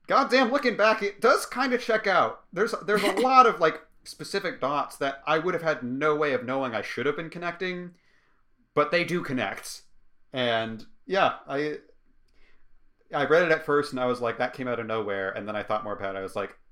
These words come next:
Speaker 1: "It really didn't, actually." And I think that's a sign of a, a pretty solid twist.
Speaker 2: Yeah, there's, I, I, I think you're right that it, we could have used a bit more of, of childishness or, or whatnot.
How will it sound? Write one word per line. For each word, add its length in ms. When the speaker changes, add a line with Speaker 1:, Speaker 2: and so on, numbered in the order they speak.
Speaker 1:
"It 100
really 360
didn't, 400
actually." 640
And 340
I 60
think 160
that's 160
a 60
sign 220
of 80
a, 20
a 300
pretty 280
solid 300
twist. 340
Speaker 2:
Yeah, 140
there's, 480
I, 140
I, 200
I 80
think 240
you're 80
right 240
that 120
it, 80
we 140
could 160
have 120
used 220
a 60
bit 260
more 360
of, 320
of 280
childishness 720
or, 220
or 120
whatnot. 500